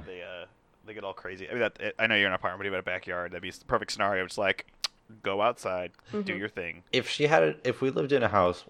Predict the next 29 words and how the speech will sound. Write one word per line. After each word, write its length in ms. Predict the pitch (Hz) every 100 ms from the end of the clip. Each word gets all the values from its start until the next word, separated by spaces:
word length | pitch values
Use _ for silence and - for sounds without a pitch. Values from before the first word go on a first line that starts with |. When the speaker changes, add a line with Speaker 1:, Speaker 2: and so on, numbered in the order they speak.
| -
Speaker 3:
I 160 | 98 117
would 200 | 113 101
not 320 | 95 95 -
care 260 | 95 85
if 180 | - 82
she 100 | 90
was 140 | 82 78
howling 480 | 87 87 87 87 85
and 80 |
crazy 360 | 78 85 82 80
when 120 | 76
we 60 | 85
got 240 | 82 -
home. 280 | 76 76 82
Like, 120 | 85
Speaker 2:
Yeah. 160 | 196 -
Speaker 3:
yeah, 200 | 104 90 78
let 260 | 85 101
it 100 | 107
out. 220 | 85 76
That's 180 | - 85
fine. 280 | - 73 -
It's 140 | 76 -
just 200 | 85 -
when 120 | 80
we're 120 | 85
here, 220 | 101 123
it's 140 | 104 -
like, 180 | 78